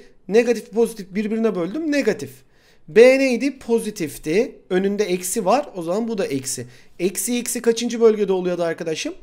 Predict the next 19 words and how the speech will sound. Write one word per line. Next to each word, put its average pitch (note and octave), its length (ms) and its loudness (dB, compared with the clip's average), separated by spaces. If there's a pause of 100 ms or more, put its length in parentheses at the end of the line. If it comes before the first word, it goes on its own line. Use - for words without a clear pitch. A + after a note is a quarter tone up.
(160)
Üçüncü F3+ 460 -6
bölgede D#3 360 -2
oluyordu. C#3 480 -2 (340)
Al A3 200 6
sana. A3 460 -2
Bu D3+ 100 -6
da F#3 100 -2
üçüncü F#3 340 -6
bölgede D#3 360 -2
bir C3+ 80 -4
değermiş. C3 680 -6
Bunu D3+ 200 -8
da F#3 60 -2
yazdık B2 340 -6
yerine. C#3 280 -6 (480)
Geldik C3 280 -8
buraya C#3 160 -8
kritik. A#2+ 380 -12 (300)
Şimdi B2 280 -8